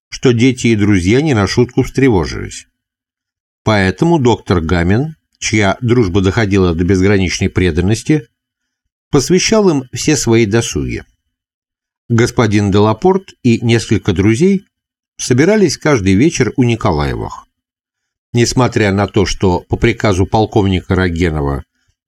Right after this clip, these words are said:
полиция продолжала охранять их дом,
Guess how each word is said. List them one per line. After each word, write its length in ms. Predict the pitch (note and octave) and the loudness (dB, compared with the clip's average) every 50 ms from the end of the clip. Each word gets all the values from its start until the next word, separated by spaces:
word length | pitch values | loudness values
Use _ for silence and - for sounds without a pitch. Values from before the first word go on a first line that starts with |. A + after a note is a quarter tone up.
| _ _ | _ _
полиция 500 | A2+ A2+ A2 A2 G#2 - - - G#2 F#2+ | 0 0 2 0 0 -2 -2 -2 -2 -2
продолжала 760 | - - F#2+ F#2+ G#2 G2+ F#2+ F#2 G2+ G2+ F2+ F2+ F2+ - - _ | 0 -2 -2 0 0 0 0 0 0 0 2 0 0 -2 -4 _
охранять 560 | G#2+ G#2 - - G#2+ G#2 G2+ G2 F#2+ F2+ - | -6 -4 -2 -2 0 0 0 0 -2 0 0
их 120 | B2 A2+ | 0 0
дом, 320 | B2+ D#3 G3+ A3 A3+ G#3+ - | 0 0 0 -2 -2 -4 -8